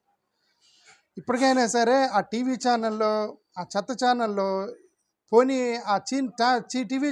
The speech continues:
ఛానల్లో పిలిచేవాడిని ఎవడన్నా కొద్దిగా హై ప్రొఫైల్ ఉన్న వాడిని పిలుస్తున్నారంటే రోడ్డు మీద తిరిగే ప్రతి వాడిని తీసుకొచ్చి టీవీ ఛానల్లో కూర్చోబెడతారు.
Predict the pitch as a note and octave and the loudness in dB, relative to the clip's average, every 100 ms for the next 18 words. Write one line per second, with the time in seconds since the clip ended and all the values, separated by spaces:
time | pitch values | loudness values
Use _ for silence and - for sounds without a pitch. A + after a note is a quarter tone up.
0 | A3+ B3+ B3+ B3+ A#3 A#3 A#3+ C4+ B3 A#3+ | 0 0 0 0 -2 -2 -6 -2 2 2
1 | A#3 A#3 A3 G#3+ A3 A3 G#3+ G3+ _ _ | 0 -4 -2 -2 -4 -4 -6 -8 _ _
2 | _ G#3 F#3 F#3+ F#3+ B3 C#4 C4 B3+ B3+ | _ -6 -2 0 2 2 2 0 2 0
3 | B3 A#3+ A#3+ A3+ G#3+ A#3+ - B3 A3+ G#3+ | 0 0 0 -2 -4 -6 -4 -2 -2 -4
4 | G#3+ G#3 G#3+ G#3 A#3+ B3+ A3+ C4 B3 A3+ | -4 -2 0 0 0 -2 -4 -6 -4 -4
5 | A#3+ B3+ C4+ A#3+ - B3 - C4+ C4 A#3+ | 0 0 0 -4 -6 -8 -6 -6 -4 -4
6 | G#3+ G3 F#3 E3 E3 D3 D#3+ | -4 -4 -6 -6 -10 -12 -16